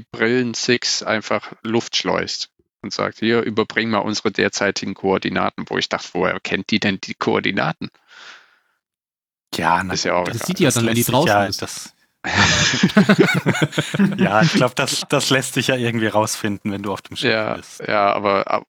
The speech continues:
Speaker 1: aber er bringt ja durch seine, seine falsche, ähm, nen-, nennen wir's mal Führung, eins seiner, einer, einen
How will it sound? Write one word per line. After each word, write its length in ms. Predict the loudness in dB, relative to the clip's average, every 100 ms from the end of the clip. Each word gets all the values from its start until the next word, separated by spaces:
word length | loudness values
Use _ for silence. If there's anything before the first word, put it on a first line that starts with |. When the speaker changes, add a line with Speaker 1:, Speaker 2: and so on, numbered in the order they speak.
| _
Speaker 1:
aber 300 | -6 -2 -2 0
er 120 | -4
bringt 400 | -2 -4 -2 0
ja 280 | 0 0 -2 _ _
durch 180 | -8 -4
seine, 300 | 0 0 -2
seine 380 | -2 -2 -2 -4
falsche, 800 | -4 -2 0 0 2 2 2 0 -2
ähm, 360 | -6 -6 -10 _ _ _ _ _ _
nen-, 240 | -8 -8 -6
nennen 300 | -6 -6 -2
wir's 200 | -2 -2
mal 120 | -4
Führung, 560 | -4 -2 0 0 -4 -8 _ _ _ _ _ _ _ _ _ _ _ _ _ _ _
eins 580 | -2 0 0 0 -4 -6 -6
seiner, 640 | 0 0 2 0 0 0
einer, 320 | -2 -2 -2
einen 420 | 0 0 -2 -8